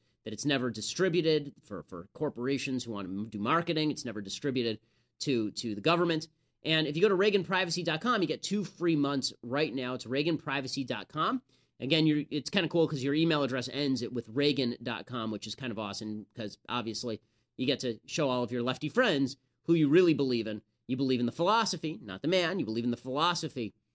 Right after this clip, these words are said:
of Ronald Reagan. So go to Reagan privacy dot com and let them know that we sent you. Okay, so back to this, this Trump guy attacking a reporter. So, yeah, th-, this sort of mass movement that's built up around Trump is something that I find very disquieting. I've been very clear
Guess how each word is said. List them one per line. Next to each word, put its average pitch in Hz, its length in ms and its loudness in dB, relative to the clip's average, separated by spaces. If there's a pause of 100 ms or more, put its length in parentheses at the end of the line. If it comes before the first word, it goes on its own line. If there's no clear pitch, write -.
(140)
of 127 200 -4
Ronald 127 320 0
Reagan. 101 340 -4
So - 100 -10
go 117 100 -2
to 117 80 0
Reagan 151 340 4
privacy 131 440 -4
dot 113 200 -6
com 190 260 2
and 131 80 0
let 127 100 -6
them 117 140 -2
know 110 240 -4 (340)
that 107 220 -4
we 113 100 -4
sent 113 260 -6
you. 80 160 -12 (240)
Okay, 175 300 2
so 139 420 2
back 196 260 2
to 156 200 2
this, 120 240 -2
this 120 180 -6
Trump 151 360 -2 (480)
guy 123 220 0
attacking 120 600 -4
a 113 80 -8
reporter. 107 480 -4 (1040)
So, 151 300 0 (580)
yeah, 165 180 0
th-, 180 200 2
this 220 160 4
sort 247 140 4
of 180 80 2
mass 165 320 2
movement 135 280 2
that's 98 120 -10
built 143 200 -2
up 131 140 -6
around 120 240 -2
Trump 107 260 -8
is 104 80 -6
something 139 280 0
that 123 100 0
I 117 60 0
find 113 280 -4
very 120 200 0
disquieting. 92 560 -6
I've 95 120 -10
been 110 140 -6
very 113 180 0
clear 120 440 0